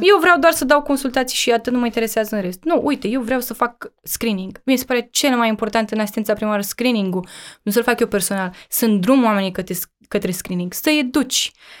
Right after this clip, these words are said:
Profilaxia primară poate face minuni, dar, uh, aparent, la noi în țară se uită că e mai ieftină medicina de familie, mai ieftină asistența primară, mai ieftin screening-ul și prevenția decât diagnosticul și tratament.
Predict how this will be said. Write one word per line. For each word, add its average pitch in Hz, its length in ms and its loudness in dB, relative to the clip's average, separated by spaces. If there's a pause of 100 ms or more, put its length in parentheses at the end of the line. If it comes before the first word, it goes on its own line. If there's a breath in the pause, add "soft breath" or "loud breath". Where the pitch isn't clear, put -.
(120 loud breath)
Profilaxia 240 540 -2
primară 247 720 2 (260)
poate 233 220 0
face 240 280 0
minuni, 233 360 0
dar, 185 440 0
uh, 196 100 -4
aparent, 202 560 0
la 208 140 2
noi 220 160 0
în 220 60 0
țară 233 280 2
se 220 200 0
uită 220 480 0 (400 loud breath)
că - 120 -2
e 196 120 4
mai 190 400 0
ieftină 269 300 2
medicina 220 500 2
de 208 540 0
familie, 214 400 0
mai 190 260 -2
ieftină 277 320 2
asistența 262 460 0
primară, 226 360 0
mai 202 180 0
ieftin 269 300 2
screening-ul 247 560 0
și - 160 -2
prevenția 220 540 0 (380 loud breath)
decât 247 260 0
diagnosticul 226 540 0
și - 80 -4
tratament. 226 680 -2